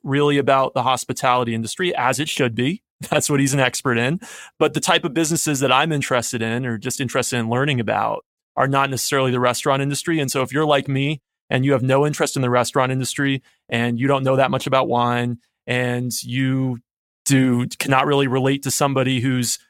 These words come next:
family lent them hundreds of thousands of dollars to start their first restaurant, then maybe you won't enjoy this book either.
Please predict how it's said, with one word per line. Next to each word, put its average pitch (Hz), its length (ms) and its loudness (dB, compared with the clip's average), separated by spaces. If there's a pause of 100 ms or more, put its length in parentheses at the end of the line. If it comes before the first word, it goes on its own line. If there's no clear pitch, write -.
family 139 400 2
lent 131 240 0
them 127 120 0
hundreds 127 320 -2
of 135 100 -2
thousands 127 320 2
of 127 80 -4
dollars 127 480 2
to 117 80 -6
start 131 320 -2
their 127 100 -4
first 131 280 -4
restaurant, 117 580 0 (420)
then 139 220 2
maybe 147 240 0
you 143 140 0
won't 135 200 2
enjoy 120 240 0
this 117 140 -2
book 113 200 -4
either. 107 280 -6